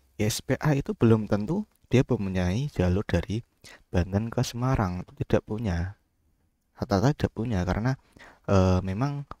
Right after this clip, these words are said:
untuk membangun infrastruktur itu mahal sekali ya. Jadi,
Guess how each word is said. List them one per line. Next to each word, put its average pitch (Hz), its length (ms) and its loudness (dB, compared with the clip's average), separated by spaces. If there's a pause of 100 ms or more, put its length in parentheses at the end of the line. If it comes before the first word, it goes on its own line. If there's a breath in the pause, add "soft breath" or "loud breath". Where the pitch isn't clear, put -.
(120)
untuk 107 160 -4
membangun 92 400 -2
infrastruktur 95 720 -6
itu - 160 -8
mahal 85 400 0
sekali 92 480 0
ya. 87 80 -8 (400 soft breath)
Jadi, 131 320 -2